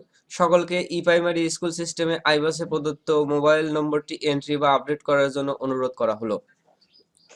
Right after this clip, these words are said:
চার নম্বর বলা হয়েছে, ই প্রাইমারি স্কুল বর্তমান বিদ্যালয়ে যোগদানের তারিখ সংযুক্ত করা হয়েছে, যা অনলাইন বদলির জন্য প্রয়োজন। সকলকে বর্তমান বিদ্যালয়ে যোগদানের তারিখটি এন্ট্রি বা আপডেট করার জন্য অনুরোধ করা হলো। তো চলুন, চলুন আজকের ভিডিওতে আমরা দেখব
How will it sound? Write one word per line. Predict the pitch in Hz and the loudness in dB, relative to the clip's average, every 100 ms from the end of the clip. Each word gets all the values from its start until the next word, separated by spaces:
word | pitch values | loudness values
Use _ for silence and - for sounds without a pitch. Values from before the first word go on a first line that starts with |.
| - | -12
চার | 143 165 | -2 0
নম্বর | 170 175 | 0 0
বলা | 165 165 160 | 2 2 2
হয়েছে, | 165 165 160 - _ _ _ _ - | -2 -2 -4 -6 _ _ _ _ -6
ই | 156 | 2
প্রাইমারি | 185 185 185 185 180 | 4 4 2 0 -2
স্কুল | 175 170 170 | -2 -2 2
বর্তমান | 156 151 160 160 156 | 2 0 0 0 0
বিদ্যালয়ে | 156 151 156 156 | 0 0 2 2
যোগদানের | 147 143 151 147 | 0 -2 0 0
তারিখ | 151 147 151 | 2 0 0
সংযুক্ত | - 139 135 135 | -6 -6 -6 -4
করা | 123 120 | 2 2
হয়েছে, | 123 120 117 | 0 -4 -2
যা | 139 - | 0 0
অনলাইন | 151 151 156 156 | -2 0 0 0
বদলির | 147 135 143 139 | -4 -2 -4 -2
জন্য | 143 143 | -2 -4
প্রয়োজন। | 131 120 107 98 - - | -2 -2 0 -6 -8 -8
সকলকে | - 156 151 156 | -2 0 0 0
বর্তমান | 143 143 151 151 151 147 139 | 0 0 0 2 2 0 -4
বিদ্যালয়ে | 143 139 139 143 139 | -6 -2 0 4 2
যোগদানের | 135 131 143 139 | 0 -2 -2 0
তারিখটি | 135 143 156 - 160 - _ - | 0 0 -2 -6 -6 -8 _ -4
এন্ট্রি | 143 139 143 | -2 -2 -2
বা | 139 139 | 0 2
আপডেট | 120 139 139 | 0 -4 -4
করার | 135 127 127 | 0 0 -2
জন্য | 143 | -4
অনুরোধ | 139 117 113 | -4 -2 -4
করা | 107 107 98 | -4 -4 -4
হলো। | 98 - _ _ _ _ _ _ _ _ _ _ _ - - _ - | -6 -12 _ _ _ _ _ _ _ _ _ _ _ -20 -20 _ -6
তো | |
চলুন, | 180 214 196 233 | 2 4 4 2
চলুন | - _ _ - 185 | -8 _ _ 0 2
আজকের | 185 - 180 | 2 0 -2
ভিডিওতে | 180 190 185 | 0 2 2
আমরা | 180 | 0
দেখব | 170 175 160 | 0 -2 0